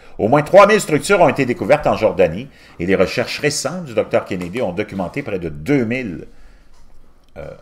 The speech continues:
en Arabie Saoudite, spécialiste de l'archéologie romaine. Il utilise la photographie aérienne recueillie lors de voyages annuels en Jordanie depuis mille neuf cent quatre-vingt-dix-sept. Mais pour l'étude saoudienne, il a souligné, utilisé des images haute résolution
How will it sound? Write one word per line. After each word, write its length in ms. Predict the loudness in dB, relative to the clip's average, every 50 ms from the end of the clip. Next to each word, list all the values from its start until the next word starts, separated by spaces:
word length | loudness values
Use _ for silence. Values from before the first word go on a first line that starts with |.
| -12
en 440 | -10 -10 -10 -10 -10 -12 -14 -12 -12
Arabie 280 | -12 -10 -10 -12 -12 -10
Saoudite, 420 | -8 -8 -8 -6 -6 -8 -10 -8
spécialiste 840 | -10 -10 -6 -6 -6 -4 -4 -4 -4 -4 -4 -6 -8 -10 -16 -18 -12 -8
de 100 | -4 -2
l'archéologie 600 | -2 -2 -2 -4 -4 -4 -4 -4 -4 -6 -6 -8
romaine. 460 | -8 -8 -6 -8 -8 -8 -8 -10 -14 -16 _ -20 -20 -20 -18 -12 -6
Il 140 | -4 -4
utilise 340 | -4 -4 -4 -4 -4 -2 0
la 80 | 0 0
photographie 500 | 0 -2 -6 -4 -2 -2 -4 -2 0 0
aérienne 420 | 0 0 0 0 -2 -4 -4 -2
recueillie 460 | 0 0 0 0 0 -2 -2 -2 0
lors 180 | 2 2 2 2
de 80 | 0 -2
voyages 340 | -2 0 0 0 0 0
annuels 300 | -2 -2 -2 0 -2 -2
en 100 | -2 -4
Jordanie 360 | -4 -4 -4 -4 -4 -6 -6 -6
depuis 320 | -8 -6 -6 -6 -8 -8 -10 -16 -20 -20 -14 -8
mille 140 | -6 -2 -2
neuf 140 | -2 -2 -2
cent 180 | -4 -4 -2
quatre-vingt-dix-sept. 840 | -2 -2 0 0 -2 -2 -2 -4 -4 -6 -4 -2 0 0 0 0 -4 -16 -20 -20 -20 -20 -20 -10 -6
Mais 120 | -4 -2
pour 240 | 0 2 2 4 6
l'étude 340 | 6 4 4 4 0 -2 -2
saoudienne, 580 | 0 2 2 4 4 2 -2 -2 -4 -4 -4 -4
il 140 | -6 -6
a 60 | -6 -6
souligné, 480 | -8 -8 -10 -10 -8 -8 -10 -10 -10 -12
utilisé 380 | -12 -10 -8 -6 -4 -4 -2
des 260 | -2 -2 -2 -4 -4
images 260 | -4 -4 -4 -4 -2 -4
haute 160 | -4 -4 -4
résolution 680 | -4 -4 -4 -4 -4 -6 -6 -10 -10 -10 -10 -10 -10